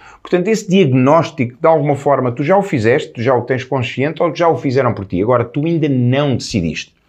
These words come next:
E até tu decidires, nada muda. A decisão é aquilo que vai fazer com que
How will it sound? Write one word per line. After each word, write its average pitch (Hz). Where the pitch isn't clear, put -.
E 180
até 208
tu 240
decidires, 156
nada 190
muda. 165
A 151
decisão 202
é 208
aquilo 156
que 120
vai 175
fazer 147
com 190
que 196